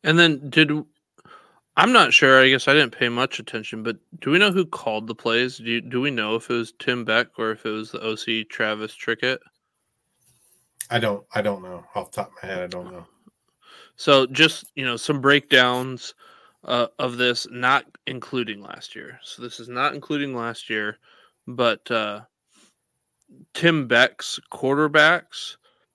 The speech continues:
Speaker 1: average twenty-five point three eight points per game in a six point per touchdown league.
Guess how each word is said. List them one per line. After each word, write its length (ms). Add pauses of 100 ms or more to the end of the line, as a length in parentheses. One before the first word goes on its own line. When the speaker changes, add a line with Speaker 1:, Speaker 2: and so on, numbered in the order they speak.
(2250)
Speaker 1:
average 1120 (380)
twenty-five 680
point 320
three 360
eight 160
points 320
per 160
game 320
in 80
a 40
six 300
point 320 (840)
per 180
touchdown 720 (240)
league. 600